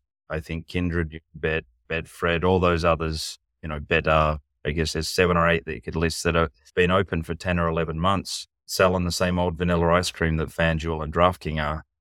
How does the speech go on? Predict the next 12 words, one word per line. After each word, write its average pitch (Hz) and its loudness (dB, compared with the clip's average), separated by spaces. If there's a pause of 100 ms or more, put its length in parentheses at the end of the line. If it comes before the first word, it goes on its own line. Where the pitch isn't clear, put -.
(360)
And 80 -2
again, 82 -2
we're 85 2
just 90 -4
trying 92 0
to 85 -2
come 87 -2
in 90 0
and 80 -4 (220)
really 131 -4
do 98 2
nothing 90 0